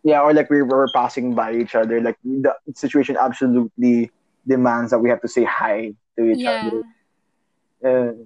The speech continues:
Speaker 1: it's grade eleven, not, not that,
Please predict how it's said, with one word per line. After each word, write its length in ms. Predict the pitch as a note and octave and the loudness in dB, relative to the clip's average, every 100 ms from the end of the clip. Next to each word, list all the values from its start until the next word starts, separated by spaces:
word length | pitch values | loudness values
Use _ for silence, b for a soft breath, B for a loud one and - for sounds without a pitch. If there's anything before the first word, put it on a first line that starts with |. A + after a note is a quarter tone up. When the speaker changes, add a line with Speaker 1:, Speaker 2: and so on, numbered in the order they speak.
| _ | _
Speaker 1:
it's 240 | D3 E3 _ _ _ _ - | -20 -20 _ _ _ _ -12
grade 200 | - C#4 | -6 -4
eleven, 600 | F4 F4 F#4 E4+ D4+ G#3 G#3 | -4 -6 -8 -8 -8 -8 -8
not, 160 | A3+ A#3 | -10 -12
not 320 | A3+ G3 G#3 | -16 -12 -12
that, 160 | G3+ | -12